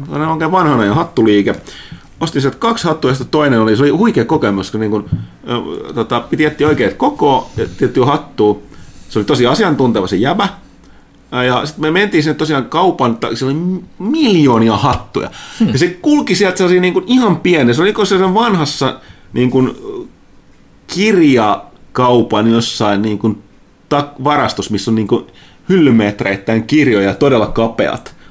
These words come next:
Speaker 1: ahtaat käytä. Ne oli hattuja. Ja se käveli, etti tietyn tyyppisiä sieltä, niin kuin, ei ne ollut mun mielestä merkattu mitenkään, se vaan ties, missä kaikki oli.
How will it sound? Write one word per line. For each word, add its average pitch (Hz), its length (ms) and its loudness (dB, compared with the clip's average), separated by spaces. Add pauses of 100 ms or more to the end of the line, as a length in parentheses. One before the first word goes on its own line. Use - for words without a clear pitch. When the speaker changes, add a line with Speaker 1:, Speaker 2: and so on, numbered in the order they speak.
Speaker 1:
ahtaat 117 380 -2
käytä. 87 220 -2
Ne 143 80 2
oli 165 100 2
hattuja. - 600 -4 (440)
Ja 120 40 -12
se 123 60 -2
käveli, 202 460 2
etti 208 260 0
tietyn 143 360 2
tyyppisiä 104 580 2
sieltä, 101 360 0
niin 120 120 -2
kuin, 131 140 -6 (120)
ei 165 160 -2
ne 180 100 0
ollut 226 120 0 (140)
mun 214 100 4
mielestä 185 200 0
merkattu 160 480 0
mitenkään, 101 380 0
se 139 60 2
vaan 175 140 0
ties, 170 340 0
missä 110 220 0
kaikki 110 420 -2
oli. 98 320 0